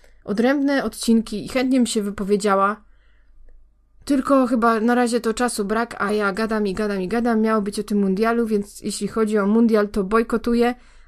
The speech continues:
ale fragmenty na TikToku oglądam, to może też jestem, y, ta, jak to powiedzieć, taka osoba, która jest niesłowna, no bo z jednej, ale no nie oglądam, nie zasilam, tak? Jak widzę, że na TikToku słyszę wynik, gdzieś przeczytam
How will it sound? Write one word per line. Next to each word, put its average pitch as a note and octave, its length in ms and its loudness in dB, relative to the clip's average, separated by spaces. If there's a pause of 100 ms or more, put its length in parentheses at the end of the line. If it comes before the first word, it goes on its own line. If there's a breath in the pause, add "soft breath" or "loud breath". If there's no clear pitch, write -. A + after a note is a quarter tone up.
(140 soft breath)
ale G3+ 180 -2
fragmenty G#3 460 -2
na G#3 100 0
TikToku A3 380 -6
oglądam, F3 380 -6
to F#3 80 -10
może F3+ 180 -6
też G#3+ 180 -6
jestem, F#3 420 -6
y, F3 400 -10 (1500)
ta, F#3 220 -6
jak F#3+ 160 -8
to G#3+ 120 -6
powiedzieć, G3 680 -8 (920)
taka G#3+ 240 -2
osoba, A3 280 -2
która G#3 180 -4
jest G3+ 120 -2
niesłowna, G3 480 -2
no F#3+ 100 -4
bo F#3+ 140 -2
z F#3+ 40 -4
jednej, G#3+ 240 0
ale C4+ 180 0
no E4+ 80 0
nie E4+ 180 2
oglądam, C#4+ 400 4
nie A#3+ 120 4
zasilam, A3+ 480 0
tak? G#3 280 -2
Jak G3 140 -2
widzę, G#3+ 200 0
że G3+ 60 0
na G3+ 100 2
TikToku G#3 440 -4
słyszę G3+ 380 -2
wynik, G3 320 -2
gdzieś G3 180 -4
przeczytam F#3+ 540 -4